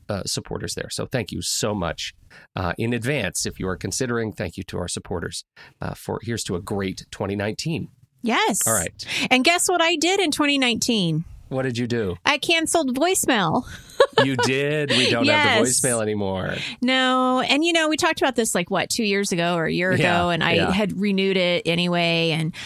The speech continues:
Speaker 2: um, but no, we finally got rid of the voicemail 'cause it just wasn't being used. And, um, for me getting rid of it, I saved forty dollars.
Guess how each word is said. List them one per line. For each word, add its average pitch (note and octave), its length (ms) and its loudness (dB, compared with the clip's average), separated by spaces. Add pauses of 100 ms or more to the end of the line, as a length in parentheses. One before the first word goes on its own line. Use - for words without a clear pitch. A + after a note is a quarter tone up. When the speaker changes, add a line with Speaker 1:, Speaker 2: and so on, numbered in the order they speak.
(180)
Speaker 2:
um, E3 360 0
but F#3 160 2
no, G3 240 2
we G#3+ 140 2
finally C#4+ 380 2
got C4+ 160 4
rid A3+ 120 2
of G#3+ 80 0
the G#3 100 2
voicemail F3+ 420 2
'cause F#3+ 160 0
it F#3 80 -2
just - 260 0
wasn't G3 420 0 (100)
being F3+ 340 0
used. F3+ 580 0
And, E3+ 480 0
um, E3 340 0
for A3 160 -2
me A3 240 2
getting G3 240 2
rid G3 160 2
of F#3+ 80 0
it, E3+ 220 2
I A3 140 2
saved G#3 360 0
forty A#3+ 300 0
dollars. C#4+ 760 2